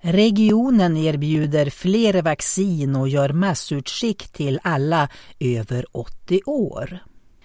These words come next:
Nu utökar regionen utbudet och erbjuder fler vaccin vid sina vaccinationsmottagningar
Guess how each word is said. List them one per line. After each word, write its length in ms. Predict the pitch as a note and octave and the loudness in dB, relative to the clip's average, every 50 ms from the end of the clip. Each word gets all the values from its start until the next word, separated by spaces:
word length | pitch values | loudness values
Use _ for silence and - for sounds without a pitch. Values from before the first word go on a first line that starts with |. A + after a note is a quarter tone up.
| _ - | _ -2
Nu 240 | - G3 B3 C#4 C#4+ | 2 4 4 4 4
utökar 760 | C#4 C4 A#3 G3+ - G3+ F#3 F#3+ F#3 - F#3+ F#3+ F#3 F3 - | 2 2 2 0 0 0 0 0 0 2 2 4 4 2 0
regionen 1040 | - E3+ F#3 F#3 F3+ F3 F#3+ F3 D3+ D3 E3+ A3 B3 C4 G#3 D#3 C3+ C3 C3+ C3+ - - | -2 0 0 0 2 2 2 2 2 2 0 0 2 2 2 2 2 0 0 -2 -2 0
utbudet 840 | F#3+ F#3 F3 - - - - D3+ D#3 F3+ G3 F3 F#3 E3 D3+ - | 0 0 0 -2 -6 -8 -4 -2 0 0 0 2 2 0 0 0
och 80 | D#3+ D#3+ | 0 0
erbjuder 540 | D3+ C#3+ C3+ B2+ C3+ C#3 C#3 C3+ D3 C#3 | 0 0 0 0 -2 -2 0 0 0 -2
fler 380 | C3 - - E3 G3 A3+ B3 A#3+ | -2 -2 0 2 2 4 4 4
vaccin 600 | A3+ A3+ A3 - - - F#3+ F#3 F#3+ G3 G3 F#3+ | 2 2 0 -2 -4 -2 0 0 2 2 2 2
vid 160 | D#3+ C#3+ - | 0 -2 -4
sina 340 | - - C#3+ C#3 C#3 C#3 C#3 | -4 -4 -4 -2 -2 -2 -2
vaccinationsmottagningar 1900 | D3 F#3 F#3 - - - G#3 G#3 G#3+ G#3+ G3+ - - G3 C#3 B2+ A#2+ A#2 - - A#2+ A#2+ A#2+ - - C3+ C3+ C#3+ C#3+ D#3+ D#3+ D3+ C#3 C3 B2+ A#2 A2+ B2+ | -2 -2 -4 -4 -6 -6 -2 -2 0 0 -2 -2 -2 -2 -2 -2 -4 -6 -6 -6 -6 -8 -8 -8 -8 -6 -6 -4 -4 -2 -2 -2 0 -2 -2 -4 -6 -8